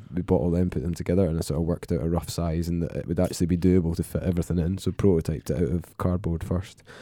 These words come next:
and then mixed up the concrete, poured it in, and put little, um, spacers in for the size of the components. Um, so I didn't have to make the holes afterwards through the concrete.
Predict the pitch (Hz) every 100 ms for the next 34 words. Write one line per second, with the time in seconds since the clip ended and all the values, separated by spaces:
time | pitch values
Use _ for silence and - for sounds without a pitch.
0 | - - - - 87 85 87 85 82 80
1 | - 85 - - 80 85 85 85 - 87
2 | 80 - 87 80 80 78 87 - 85 80
3 | 85 82 - 80 78 80 - 90 90 85
4 | 80 78 78 - 80 - 87 - 87 87
5 | 82 82 - 78 95 78 67 - - -
6 | - - - 80 76 76 85 80 64 -
7 | 82 76 - 82 87 82 82 80 - 80
8 | - 82 78 76 82 - -